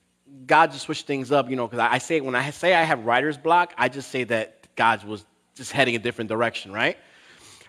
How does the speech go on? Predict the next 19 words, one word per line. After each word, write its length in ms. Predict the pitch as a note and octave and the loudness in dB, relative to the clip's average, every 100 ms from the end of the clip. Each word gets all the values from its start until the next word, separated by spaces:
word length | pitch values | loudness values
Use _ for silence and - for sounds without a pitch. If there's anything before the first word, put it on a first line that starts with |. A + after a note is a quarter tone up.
| - | 0
And 500 | D3+ D#3 D#3 D3+ D3+ C#3+ | 2 4 4 4 4 4
I 80 | |
ended 160 | E3+ G3 | 4 4
up 100 | E3 | 2
just 200 | C#3+ - | -2 -4
switching 340 | F#3+ G3 F3+ | 0 0 2
it 80 | F3+ | 4
up, 180 | F3 E3+ | 6 4
and, 180 | C#3 C3 | 0 -2
and 120 | C3 | -2
we 80 | C3+ | 0
didn't 200 | D#3 D3 | 0 0
continue 400 | C#3+ C3 D3 C3+ | -6 -4 -4 -4
Job. 420 | A2+ D#3 A2+ G2+ - - - | 0 2 2 -2 -16 -20 -10
A 40 | |
couple 320 | - B3 C#4+ | 0 2 4
of 60 | B3+ | 6
y'all 160 | A3 F#3+ | 8 8
noticed. 600 | E3+ C#3+ F2 - - | 6 4 0 -10 -20